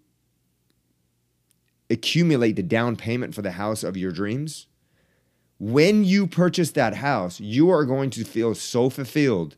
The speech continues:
because you know what it took for you to get there. If a relative passes away and leaves you a million dollars, you think you'll be very happy. So guess what? You'll go buy that same exact house.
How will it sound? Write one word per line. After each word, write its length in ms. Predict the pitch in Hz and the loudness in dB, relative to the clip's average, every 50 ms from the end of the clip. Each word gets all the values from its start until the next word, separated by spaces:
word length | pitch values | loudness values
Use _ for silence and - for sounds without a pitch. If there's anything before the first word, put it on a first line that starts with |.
| _ _ _ _ - | _ _ _ _ -4
because 400 | - - - - 110 104 90 90 | -4 -2 -2 0 -2 -2 -2 -2
you 220 | 107 123 143 143 | 0 0 2 2
know 260 | 135 127 127 127 131 | 2 0 0 0 0
what 180 | 127 110 113 110 | 0 2 2 2
it 140 | 104 98 - | 2 0 0
took 180 | - 107 - | -4 -6 -6
for 120 | - - 101 | -4 -4 -2
you 100 | 98 98 | 0 0
to 80 | 92 | 0
get 180 | 82 87 76 - | -2 -4 -6 -6
there. 200 | - - - _ _ _ _ _ _ _ _ _ _ _ _ _ _ _ _ _ _ _ _ _ _ _ _ _ _ _ _ _ _ _ _ _ _ _ _ _ _ _ _ _ _ - | -10 -16 -18 _ _ _ _ _ _ _ _ _ _ _ _ _ _ _ _ _ _ _ _ _ _ _ _ _ _ _ _ _ _ _ _ _ _ _ _ _ _ _ _ _ _ 4
If 320 | 135 131 135 127 - - - 127 | 6 6 6 6 2 -4 -2 0
a 120 | 127 120 | 2 2
relative 640 | 120 113 123 151 190 208 202 175 - 147 123 - | 2 4 4 4 4 4 2 2 2 2 0 0
passes 460 | - 127 151 147 139 131 - 131 107 117 | -2 -2 2 4 4 4 2 0 -2 0
away 400 | 104 127 156 147 123 110 110 - | 2 4 4 6 6 4 4 2
and 200 | 110 117 110 110 | 0 0 2 4
leaves 280 | 123 131 131 113 107 | 6 6 6 6 4
you 120 | 123 123 120 | 2 2 2
a 40 | |
million 360 | 107 113 120 120 117 107 98 92 | 2 2 0 2 2 0 0 2
dollars, 520 | 107 120 139 127 107 90 87 87 82 - | 2 4 4 4 4 2 0 -2 -4 -6
you 260 | 90 107 117 135 147 | -8 -4 0 0 0
think 400 | 143 - - 170 196 240 226 - | 0 0 -2 0 0 0 0 -2
you'll 200 | 147 117 110 98 | -2 -2 -2 -2
be 160 | 85 101 101 | -2 -2 -2
very 260 | 87 101 101 92 90 82 | -2 -2 -2 -2 -4 -4
happy. 420 | 87 82 76 - - - - _ _ _ _ _ _ _ | -6 -10 -12 -12 -14 -20 -20 _ _ _ _ _ _ _
So 160 | - - 131 123 | -10 -4 -4 -2
guess 240 | 117 131 135 131 | 2 2 0 0
what? 260 | - 165 147 - 82 101 | 0 0 -2 -2 0 0
You'll 140 | 120 131 | 0 2
go 140 | 127 120 120 | 4 2 2
buy 160 | 101 113 110 | 4 2 2
that 180 | 101 107 104 - | 2 0 0 -2
same 160 | 117 107 104 | -2 -4 -2
exact 300 | 101 87 73 90 82 - | -4 -4 -4 -6 -8 -6
house. 420 | 113 113 95 67 - - - - | -6 -8 -8 -8 -10 -12 -14 -16